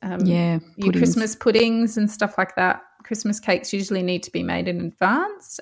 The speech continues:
Speaker 1: and hung or, you know, let to sit for a little while so that they're ready. Also, um, you can start thinking about, you know, now how many people you're having for Christmas or how, or, you know, where you're going and the food you might need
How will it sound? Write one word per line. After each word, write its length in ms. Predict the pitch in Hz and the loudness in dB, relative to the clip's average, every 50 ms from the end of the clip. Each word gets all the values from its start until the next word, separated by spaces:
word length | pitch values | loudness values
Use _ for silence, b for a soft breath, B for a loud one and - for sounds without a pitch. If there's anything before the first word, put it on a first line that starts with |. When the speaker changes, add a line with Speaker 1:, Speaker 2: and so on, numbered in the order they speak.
| - - | -6 -4
Speaker 1:
and 480 | 220 220 226 - 180 185 190 190 - - - | -4 -2 -2 -4 -4 -4 -6 -8 -10 -14 -12
hung 400 | - - 214 214 202 208 208 202 | -4 0 2 2 2 2 0 -2
or, 500 | 196 - 175 180 180 185 185 185 185 - - _ | -2 -2 0 0 0 0 0 -2 -2 -4 -6 _
you 100 | - 202 | -6 -4
know, 220 | 185 180 190 214 - | -2 -2 -2 -4 -4
let 240 | - 196 180 - - | -4 -4 -6 -6 -6
to 100 | - 196 | -6 -6
sit 340 | 180 - - 185 - - - | -4 -4 -4 -6 -6 -6 -8
for 160 | - - 196 | -6 -2 0
a 40 | 190 | 0
little 200 | 185 185 185 175 | 0 0 -2 -2
while 500 | 175 185 180 190 240 339 415 440 - - b b b b b b | -2 0 2 2 2 2 2 -2 -4 -14 b b b b b b
so 180 | b - 214 | b 0 0
that 120 | 190 - 180 | 0 2 2
they're 120 | 185 190 165 | 2 2 4
ready. 340 | 170 180 220 311 349 - B B B B B B B B | 2 0 0 0 -2 -2 B B B B B B B B
Also, 640 | - 311 370 359 - - 311 247 226 202 190 196 120 - _ - | 2 2 2 2 2 4 4 6 6 6 4 2 0 -4 _ 0
um, 300 | 214 208 202 196 190 - - | 0 2 2 0 -2 -4 -6
you 120 | 269 269 | -6 -4
can 180 | - 359 370 381 | -2 0 0 -2
start 420 | 359 - - 269 240 214 - - - | 0 2 4 4 4 4 2 0 -4
thinking 420 | - 208 196 - - 208 196 190 | -4 -4 -4 -4 -4 -4 -4 -4
about, 400 | - - 165 165 165 82 - - - - _ _ _ _ _ - | 0 2 2 4 4 2 0 -2 -8 -14 _ _ _ _ _ -6
you 80 | 208 214 | -4 -2
know, 160 | 185 175 185 | 0 0 0
now 600 | 185 190 190 185 190 190 208 208 202 202 214 B B B B B B | 0 0 0 0 0 0 0 -2 -2 -4 -4 B B B B B B
how 200 | B - 262 233 | B 2 4 4
many 220 | 226 226 220 214 208 | 6 6 4 2 2
people 300 | - 214 196 - 214 190 | 0 -2 -2 0 0 2
you're 160 | 185 180 180 | 2 2 2
having 600 | 175 196 185 180 170 185 202 226 262 277 262 - B B B B _ | 2 0 0 0 0 0 0 0 0 0 -2 -6 B B B B _
for 120 | - 214 185 | -6 -4 -2
Christmas 420 | - 196 180 - 202 190 180 - | -2 -2 -2 -2 -2 -2 -2 -2
or 80 | 185 180 | -2 0
how, 280 | 185 202 190 180 - - | 2 2 2 2 0 0
or, 140 | - 185 196 | -2 -2 0
you 160 | 190 175 175 | 0 0 0
know, 240 | 170 170 180 175 - - - | 0 0 -2 -2 -4 -6 -4
where 140 | - 202 196 | 0 2 2
you're 180 | 190 196 180 170 | 2 2 2 0
going 360 | 170 185 180 180 180 180 180 | 0 2 2 2 2 2 0
and 120 | 185 - - | -2 -4 -4
the 120 | 202 - _ _ _ | -6 -8 _ _ _
food 320 | - - 208 208 190 196 | -2 0 0 0 0 0
you 80 | 214 196 | 0 2
might 240 | 190 170 165 - 226 | 2 2 2 2 0
need 240 | 175 185 185 - | -2 -2 -2 -4